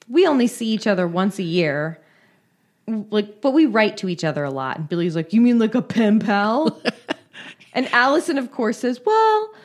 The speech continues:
Speaker 1: if they have feelings for each other."
Speaker 2: Yeah,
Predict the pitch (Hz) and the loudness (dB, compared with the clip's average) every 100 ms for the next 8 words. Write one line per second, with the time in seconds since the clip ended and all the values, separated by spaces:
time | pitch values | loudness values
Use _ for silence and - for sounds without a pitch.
0 | _ _ _ - 392 440 466 339 - 359 | _ _ _ -8 -2 0 0 -2 0 2
1 | 494 494 392 - 302 262 262 - - 285 | 4 4 2 -2 -4 -2 -2 -2 -2 -2
2 | 277 - 330 403 359 269 | -2 -2 0 2 2 0